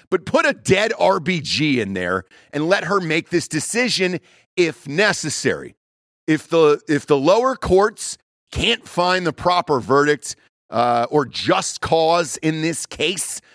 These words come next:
let's say it's not a jury of this woman's peers or anybody who supports high and drunk people eating macaroni and cheese late at night. Dig up R B G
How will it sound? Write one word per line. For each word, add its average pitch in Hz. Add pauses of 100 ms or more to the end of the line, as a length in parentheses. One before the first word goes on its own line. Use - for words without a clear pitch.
(180)
let's -
say 220
it's 185
not 185
a 160
jury 135
of 113
this 151
woman's 135
peers 92 (100)
or 185
anybody 175 (580)
who 185
supports -
high 196
and 170
drunk 175
people 151 (300)
eating 175
macaroni 147
and 107
cheese 156
late 147
at 139
night. 135 (420)
Dig 196
up 233 (100)
R 175
B 175
G 127